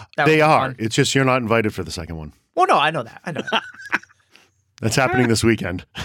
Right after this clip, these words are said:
Speaker 1: Yeah, no, I know. Actually, I think it's, it's what, it's Tuesday?
Speaker 2: Um,
Speaker 1: The
Speaker 2: some,
Speaker 1: sixth or
Speaker 2: it
Speaker 1: something like that?
Speaker 2: falls in,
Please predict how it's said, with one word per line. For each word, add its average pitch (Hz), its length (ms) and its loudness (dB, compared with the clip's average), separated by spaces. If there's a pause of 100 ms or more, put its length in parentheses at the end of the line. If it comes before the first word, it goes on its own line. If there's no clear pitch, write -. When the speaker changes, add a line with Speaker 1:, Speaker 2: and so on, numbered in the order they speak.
(180)
Speaker 1:
Yeah, 165 220 0
no, 147 120 0
I 160 100 2
know. 120 80 -4 (1040)
Actually, 202 220 0
I - 20 2
think 214 140 -2
it's, 185 120 -4
it's 139 180 -14
what, 151 160 0
it's - 140 -18
Tuesday? 240 480 -2 (1120)
Speaker 2:
Um, 110 600 -2
Speaker 1:
The 104 60 -12
Speaker 2:
some, 135 220 -2
Speaker 1:
sixth 131 260 0
or - 20 -8
Speaker 2:
it 202 40 -8
Speaker 1:
something 214 200 -4
like - 0 -
that? 147 40 4
Speaker 2:
falls 151 320 4
in, 135 300 -2